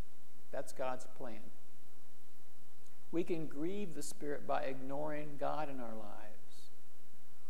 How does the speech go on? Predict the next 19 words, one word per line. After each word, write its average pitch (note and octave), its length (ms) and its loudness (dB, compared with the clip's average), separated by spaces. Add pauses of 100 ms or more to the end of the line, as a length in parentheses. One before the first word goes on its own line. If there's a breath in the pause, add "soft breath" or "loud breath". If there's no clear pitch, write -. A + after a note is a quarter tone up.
(140)
or D3+ 160 2
we E3+ 120 2
can E3 160 0
be D3+ 140 0
encouraged D#3+ 640 0
and C3 100 0
strengthened D#3 720 0 (600)
by B2 180 0
the B2 120 0
Spirit A#2+ 560 0
through C3 140 0
prayer C#3+ 520 0
and A#2+ 120 0
devotion B2 540 0
and A#2 100 0
obedience A#2 560 0
to A#2 100 0
God. - 1500 0
<clears throat> - 100 0